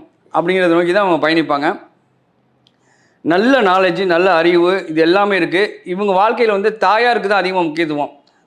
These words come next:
தாயார் தான் இவங்களுக்கு மிகப்பெரிய பலம். அதாவது இந்த ராசியில வந்து சந்திரன் வந்து உச்சமாகிறதுனால தாயார் தான் இவங்களுக்கு மிகப்பெரிய பலம் அப்படின்னு சொல்லலாம்.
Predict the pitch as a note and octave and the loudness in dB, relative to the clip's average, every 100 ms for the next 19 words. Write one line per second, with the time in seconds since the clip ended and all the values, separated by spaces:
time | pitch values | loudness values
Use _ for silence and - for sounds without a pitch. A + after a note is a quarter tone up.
0 | _ D#3 F#3 G#3+ F#3+ G#3 F#3 E3 D3+ F3+ | _ 0 2 2 2 0 2 0 0 0
1 | F3+ F3+ C#3+ D#3 D3+ - _ - - C#3+ | 0 -2 0 -2 -2 -14 _ -20 -8 -4
2 | D#3+ A#3+ - - _ _ _ C#3+ D3+ D#3+ | 0 0 0 -14 _ _ _ -2 0 2
3 | F3 F#3+ G3 E3 E3 - E3 F3+ F#3+ E3+ | 2 0 0 0 0 -2 -2 0 2 2
4 | D#3 D3 F#3+ F3 D3 C#3 C3+ B2+ D3+ G3+ | 0 -2 -2 0 -2 -4 -6 -2 -2 -2
5 | - D#3 G3+ G#3+ G3+ F3 F#3 B3+ - - | 0 2 2 2 2 2 0 -2 -6 -20
6 | _ _ - E3 E3 D#3+ D#3 E3 D#3+ F3+ | _ _ -4 0 0 0 0 0 0 -2
7 | D3+ D3+ D#3+ D3 D3 C#3+ C#3 C#3 F3+ | 0 0 0 -2 -6 -6 -4 -2 -2